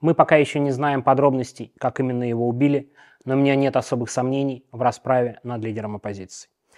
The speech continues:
К сожалению, вот эта практика расправ над неугодными в России далеко не нова. И мы сегодня поговорим о самых громких случаях преследования противников власти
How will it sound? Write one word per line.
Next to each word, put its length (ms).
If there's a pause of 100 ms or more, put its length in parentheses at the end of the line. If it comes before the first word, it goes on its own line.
(140)
К 80
сожалению, 640
вот 120
эта 140
практика 520
расправ 580 (140)
над 160
неугодными 500
в 80
России 560 (360)
далеко 440
не 100
нова. 360 (420)
И 60
мы 100
сегодня 240
поговорим 460
о 100
самых 300
громких 400
случаях 400
преследования 560
противников 580
власти 440